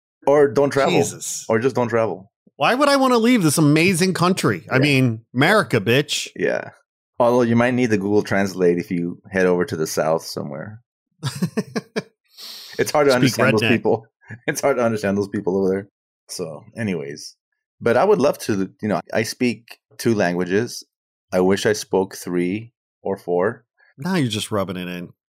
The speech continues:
Speaker 2: Fuck you.
Speaker 1: <laughs> One of the beautiful things when you travel in Europe is you find out how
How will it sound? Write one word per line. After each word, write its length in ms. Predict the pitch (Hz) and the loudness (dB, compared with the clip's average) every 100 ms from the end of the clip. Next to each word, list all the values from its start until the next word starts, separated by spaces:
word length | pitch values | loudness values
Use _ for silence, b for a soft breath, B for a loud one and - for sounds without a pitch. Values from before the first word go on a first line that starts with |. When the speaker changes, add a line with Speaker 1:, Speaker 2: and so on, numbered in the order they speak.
| _ | _
Speaker 2:
Fuck 140 | 87 82 - | -20 -20 -16
you. 240 | 82 82 _ - | -14 -14 _ -16
Speaker 1:
<laughs> 60 | 117 - 113 - B B B B - | -16 -16 -20 -20 B B B B -2
One 160 | 123 | 0
of 60 | 147 | 2
the 80 | 110 | 2
beautiful 340 | 110 147 120 | 2 2 0
things 240 | 95 92 90 | 0 -2 -2
when 100 | 92 | -6
you 60 | |
travel 360 | - 95 92 90 | -2 -2 -2 -6
in 120 | 85 | -4
Europe 500 | 87 123 87 82 _ _ _ _ - | -2 0 0 -2 _ _ _ _ -8
is 200 | 98 87 | -8 -6
you 100 | 92 - - - - | -10 -12 -20 -20 -4
find 220 | 92 95 | -2 0
out 140 | 92 87 | 0 0
how 260 | 82 90 | -2 -6